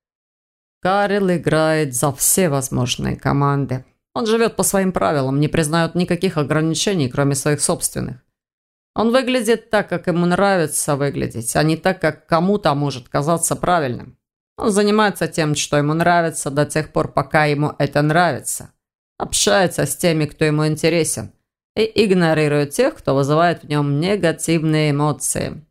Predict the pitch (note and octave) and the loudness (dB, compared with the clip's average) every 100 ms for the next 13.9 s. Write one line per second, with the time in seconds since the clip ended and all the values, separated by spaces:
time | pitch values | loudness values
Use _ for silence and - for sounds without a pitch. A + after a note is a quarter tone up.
0 | _ - F3 D3+ D#3 - D3 - D#3+ D3+ | _ -2 0 2 0 -2 -4 0 0 2
1 | D3+ D3 C#3+ C3+ D3 C#3 C#3+ - C#3+ C#3 | 0 -2 -2 0 0 0 -2 -2 0 0
2 | C3 - A#2+ - - - - _ _ _ | 0 -2 -4 -4 -6 -12 -16 _ _ _
3 | _ _ _ _ D#3 E3 D#3+ D#3+ D#3 D#3 | _ _ _ _ 2 2 2 0 2 -2
4 | - D#3+ D3+ D3 D3+ D3 C#3+ - C#3+ D3 | -2 -2 -2 -4 -2 -2 -2 0 0 2
5 | E3+ F3 _ - G3 F#3+ F3+ E3+ - F#3+ | 0 -4 _ -2 0 2 2 0 0 0
6 | F#3 F3 E3+ G3+ G#3+ E3+ D#3 D#3+ D#3 - | 0 -2 0 0 2 2 2 0 -2 -2
7 | D3+ D3+ D3+ E3 G#3 E3 - - C#3+ C#3 | -2 0 0 0 0 -2 -2 -2 0 0
8 | C3+ C#3+ G3 E3+ D#3 - D3 C#3 C3 D3+ | 2 2 2 2 -4 -4 -2 0 2 0
9 | D3 D3 C3+ C#3 C#3 E3 D#3+ B2 - _ | 0 -2 -2 -2 0 2 2 0 -6 _
10 | _ _ _ _ _ - F3+ G3 G3 F#3+ | _ _ _ _ _ -2 0 2 2 0
11 | F3+ _ _ _ _ - A#3 A#3 A3 G#3 | -4 _ _ _ _ -2 0 0 -2 0
12 | G#3 G#3+ - G#3 G3 G3 F#3 - F#3+ F#3 | 2 2 2 0 2 0 0 -2 0 -2
13 | - F#3 E3+ F#3+ F#3 F#3 D#3+ C3 C3 | 0 -2 2 2 2 0 0 -2 -4